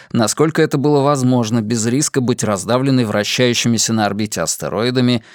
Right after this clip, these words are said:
и поджаренной загадочными зигзагами разрядов, остаточными явлениями после применения оружия.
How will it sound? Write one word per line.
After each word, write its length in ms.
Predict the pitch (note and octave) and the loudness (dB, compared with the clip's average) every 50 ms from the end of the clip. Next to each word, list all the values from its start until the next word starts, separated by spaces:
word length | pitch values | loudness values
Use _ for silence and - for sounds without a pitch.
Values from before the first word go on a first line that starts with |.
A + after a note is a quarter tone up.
| - - - _ | -20 -20 -14 _
и 140 | - D#3 F3 | -6 -4 -2
поджаренной 640 | - G3+ G3 E3+ D3 B2+ C#3 C#3+ C#3 D3+ D3 C#3+ | 0 0 0 0 2 2 2 4 4 4 2 2
загадочными 680 | C3 A#2 A#2+ A2 A2+ A#2+ B2+ C#3 C#3+ - - C#3 C3+ C3 | 2 2 0 0 0 0 -2 0 -2 -2 0 0 2 0
зигзагами 600 | A2 A2 G#2+ G2 F#2+ G2+ G#2+ A2+ G#2+ B2+ C3 B2+ | 0 -2 -4 -4 -2 -2 -2 0 0 2 2 2
разрядов, 680 | B2 C3+ C#3 C3+ D3 E3 D#3 - D#2+ A#1+ - - - _ _ _ - _ _ | 2 2 0 0 0 0 0 -2 -2 -6 -12 -18 -20 _ _ _ -20 _ _
остаточными 760 | - E2+ - - - C#3 D#3 D#3+ - - - - D#3+ D3 D3 | -6 -4 -4 -2 0 0 -2 -2 -2 -2 0 2 2 2 2
явлениями 560 | C#3 C3 G#2+ A2 A#2+ B2+ C3 C3 C3 B2+ A#2+ | 2 0 0 0 2 2 2 2 2 2 0
после 380 | A2 - A2 A#2 - - A#2+ A2 | 0 -2 -2 -4 -2 -2 -4 -4
применения 640 | - A#2 A2 A2 A2 G#2+ G#2+ A2 A2+ A2+ A2+ A2 A2+ | -2 -2 0 0 2 2 2 2 0 0 2 0 0
оружия. 500 | A#2+ B2+ A#2+ - - - - - - | 0 -2 -4 -6 -8 -10 -14 -16 -16